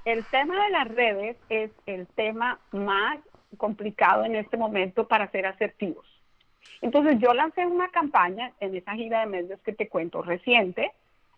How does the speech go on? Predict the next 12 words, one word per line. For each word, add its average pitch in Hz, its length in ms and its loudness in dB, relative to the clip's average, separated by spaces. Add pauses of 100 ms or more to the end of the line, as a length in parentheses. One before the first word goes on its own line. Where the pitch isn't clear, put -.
eh, 175 580 2
con 170 320 -4
Univisión, 175 840 4
Telemundo, 208 640 0
todos 185 180 -2
los 185 80 -10
canales, 220 600 -2
el 180 180 -4
Herald, 208 380 -2
y 214 180 2
era 208 340 4 (200)
no 269 440 4